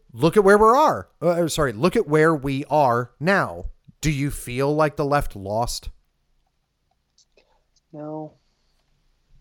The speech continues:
Speaker 1: So, anyway, <sighs> let's talk. Let's,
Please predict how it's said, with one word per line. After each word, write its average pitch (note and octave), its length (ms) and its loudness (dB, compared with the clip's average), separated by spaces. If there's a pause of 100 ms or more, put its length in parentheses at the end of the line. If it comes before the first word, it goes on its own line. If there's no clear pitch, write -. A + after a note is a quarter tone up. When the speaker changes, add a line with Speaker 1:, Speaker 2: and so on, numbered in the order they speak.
(140)
Speaker 1:
So, A3 300 -6 (360)
anyway, D3 280 -4 (1000)
<sighs> - 1200 -14
let's E3 220 0
talk. F#3+ 240 0
Let's, E3+ 260 0